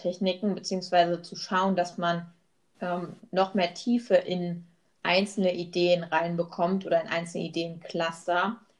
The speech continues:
Dabei helfen uns wiederum andere Methoden und andere Techniken. So, aber am Anfang, um erstmal die Masse an Ideen zu bekommen, wie man es ja auch im Design Thinking möchte,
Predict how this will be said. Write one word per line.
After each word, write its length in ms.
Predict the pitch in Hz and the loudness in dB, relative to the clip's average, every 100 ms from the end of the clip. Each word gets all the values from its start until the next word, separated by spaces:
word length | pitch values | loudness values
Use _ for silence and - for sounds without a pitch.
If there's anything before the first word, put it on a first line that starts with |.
| - | -2
Dabei 260 | 170 180 | 2 2
helfen 320 | 196 180 180 175 | 2 0 -2 -6
uns 140 | 170 | -2
wiederum 420 | 180 170 170 170 - | 2 2 2 -2 -2
andere 640 | 175 175 175 165 165 156 - | -2 2 0 0 -4 -4 -6
Methoden 380 | 165 175 165 | -4 -2 -2
und 60 | 160 | -2
andere 420 | 160 180 175 160 | -4 -2 -2 -2
Techniken. 720 | 156 160 165 165 - - 139 - _ _ _ _ - - - _ _ _ - | -4 -6 -6 -8 -10 -10 -12 -14 _ _ _ _ -20 -20 -20 _ _ _ -4
So, 80 | - | 0
aber 160 | 175 | 6
am 160 | 196 190 | 6 6
Anfang, 540 | 202 311 - 269 233 | 2 -2 0 2 4
um 140 | 208 208 | 4 0
erstmal 580 | 202 - 180 175 175 175 | 0 0 0 4 4 2
die 80 | |
Masse 340 | 175 196 233 226 | 0 0 2 0
an 160 | 196 | 2
Ideen 300 | 190 185 185 | 0 2 0
zu 120 | 180 - | -2 -8
bekommen, 380 | 175 - 180 180 | -4 2 2 2
wie 60 | |
man 140 | 170 170 | -6 -6
es 80 | |
ja 140 | - - | -4 -4
auch 80 | 180 | -4
im 80 | |
Design 340 | 175 165 175 180 | -6 -2 0 -2
Thinking 340 | 190 165 175 | -6 -8 -2
möchte, 560 | 180 214 - 202 185 | 0 0 0 2 2